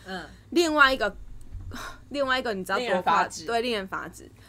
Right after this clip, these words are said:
Speaker 2: 但是我同事他们居然觉得这个还好，他们就说你真的是没有被雕过这样子。
Speaker 1: 嗯，嗯。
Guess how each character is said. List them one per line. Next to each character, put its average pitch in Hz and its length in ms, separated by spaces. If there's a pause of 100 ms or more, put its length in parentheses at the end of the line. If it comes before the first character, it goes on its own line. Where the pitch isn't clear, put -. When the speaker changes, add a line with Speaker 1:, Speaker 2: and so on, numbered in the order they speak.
(220)
Speaker 2:
但 440 140
是 440 120
我 262 200
同 247 180
事 330 160
他 339 140
们 285 140
居 302 100
然 240 140
觉 208 80
得 214 80
这 254 100
个 208 100
还 - 300
好， - 240 (480)
他 302 100
们 311 120
就 302 100
说 302 160
你 208 140
真 254 140
的 233 80
是 240 100
没 220 80
有 190 80
被 - 140
雕 175 260
过 185 260
这 180 120
样 131 160
子。 - 120
Speaker 1:
嗯， - 600
嗯。 - 80